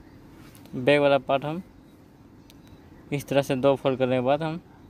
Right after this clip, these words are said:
इस तरह से हम लाइन के ऊपर बराबर रखेंगे, लाइन के बराबर। तो ये हम ऊपर जो हम कपड़ा रखे हैं बैक वाला, इसके हिसाब से हम मार्जिन लेंगे सब।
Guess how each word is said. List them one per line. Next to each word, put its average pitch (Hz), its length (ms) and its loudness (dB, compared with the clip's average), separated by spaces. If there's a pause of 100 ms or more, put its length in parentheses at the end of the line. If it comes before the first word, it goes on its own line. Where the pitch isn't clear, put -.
(2500)
इस 139 140 -8
तरह 139 180 2
से 151 120 -8
हम 151 160 -2
लाइन 131 220 2
के 131 60 -2
ऊपर 131 240 0
बराबर 123 680 -2
रखेंगे, 131 420 -6 (440)
लाइन 123 180 -8
के 123 120 -10
बराबर। 127 320 0 (2500)
तो 131 80 -4
ये 135 100 2
हम 143 440 -2 (600)
ऊपर 143 260 -4
जो 147 180 2
हम 139 200 -2
कपड़ा 131 340 0
रखे 127 100 -2
हैं 139 120 0
बैक 127 160 2
वाला, 131 180 2
इसके 135 220 -6
हिसाब 131 400 -4
से 131 80 -6
हम 135 120 -2
मार्जिन 123 320 -2
लेंगे 123 220 -4
सब। - 260 -14